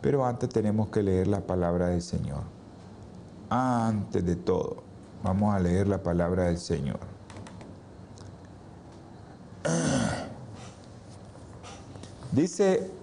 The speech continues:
en Salmos capítulo dos, versículo uno. El Señor hace una pregunta. "¿Por qué se amotinan las gentes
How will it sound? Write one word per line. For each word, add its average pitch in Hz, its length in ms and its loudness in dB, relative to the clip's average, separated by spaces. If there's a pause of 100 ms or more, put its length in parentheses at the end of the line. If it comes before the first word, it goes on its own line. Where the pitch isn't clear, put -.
(180)
en 123 180 6
Salmos 175 880 4 (680)
capítulo 135 520 4
dos, 135 280 6 (240)
versículo 117 680 4
uno. 85 300 4 (180)
El - 80 2
Señor 165 320 4
hace 147 220 0
una - 180 0
pregunta. - 640 0 (600)
"¿Por 127 240 4
qué 160 140 4
se 170 140 2
amotinan 139 640 6
las 95 180 4
gentes - 720 0